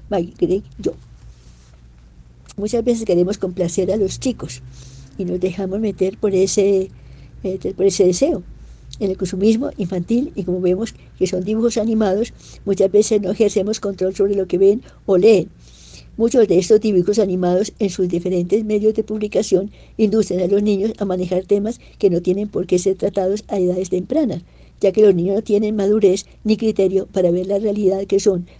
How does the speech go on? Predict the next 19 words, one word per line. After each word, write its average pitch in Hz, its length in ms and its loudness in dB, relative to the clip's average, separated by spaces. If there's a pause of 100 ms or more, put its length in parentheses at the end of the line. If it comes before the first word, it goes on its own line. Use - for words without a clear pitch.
más 175 140 -2
bien 196 300 2
los 185 160 0
dejamos 180 400 -4
caer 190 320 0 (180)
en 202 100 -2
la 180 100 2
trampa 180 400 -6
de, 220 100 -10
por 185 240 -4
curiosidad. 170 560 -2 (680)
Si - 180 -4
no 190 80 4
detenemos 196 640 2
a 175 140 0
mirar 185 400 0 (320)
los 190 140 -2
juguetes 185 420 0
infantiles, 196 640 -4